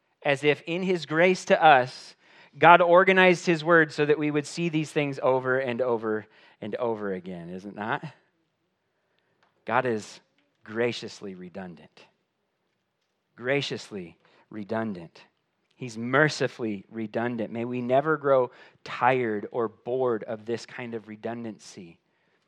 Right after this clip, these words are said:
We're gonna hear things we've already heard this morning, and my prayer is that as we hear them again, that we will be renewed, both in our, our, uh, confidence in those things and our dependence upon those things.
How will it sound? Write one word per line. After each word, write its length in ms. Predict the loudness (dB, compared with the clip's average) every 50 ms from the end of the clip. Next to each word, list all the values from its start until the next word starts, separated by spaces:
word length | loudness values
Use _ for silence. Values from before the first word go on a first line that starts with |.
| _ _ _ _ _ _
We're 100 | -12 -8
gonna 100 | -8 -8
hear 320 | -8 -8 -8 -6 -6 -6 -4
things 320 | -4 -4 -4 -4 -6 -8
we've 160 | -8 -10 -8
already 400 | -2 0 2 2 2 2 -2 -4
heard 260 | -4 -4 -4 -4 -4 -6
this 220 | -8 -10 -10 -10
morning, 240 | -10 -8 -8 -8 -8
and 80 | -10
my 80 | -10 -12
prayer 400 | -12 -12 -6 -2 0 0 0 0
is 80 | -2 -4
that 140 | -6 -6
as 200 | -6 -6 -8 -8
we 120 | -10 -14 -16
hear 240 | -12 -8 -6 -6 -6
them 260 | -6 -8 -10 -12 -14 -16 _ _ _ _ -18
again, 400 | -12 -6 -4 -4 -4 -6 -8 -14 _ _ _ _ _ _ _ _ _ _ _ _ _ _
that 80 | -16 -14
we 100 | -12 -12
will 140 | -12 -12 -12
be 140 | -12 -14
renewed, 600 | -12 -12 -12 -12 -10 -10 -10 -10 -12 -14 -16 -18 _ _ _
both 240 | -12 -12 -10 -10 -10
in 100 | -12 -12
our, 220 | -12 -14 -16 -18 _ _ _ _ _ _ _ _
our, 240 | -12 -12 -12 -12 -14 _ _ _ _ _ -20 -18 -14
uh, 140 | -14 -14 -14 -14
confidence 640 | -14 -12 -8 -6 -6 -6 -6 -8 -12 -14 -14 -14 -16
in 100 | -16 -16
those 200 | -16 -16 -16 -18
things 380 | _ -18 -18 -18 -18 -20 -20 -20
and 120 | -18 -18
our 80 | -18 -18
dependence 500 | -18 -20 -20 -18 -18 -16 -16 -16 -16 -18
upon 340 | -20 -18 -14 -14 -12 -12
those 200 | -12 -14 -16 -18
things. 480 | -18 _ -18 -18 -18 -18 -20 -20 -20 -20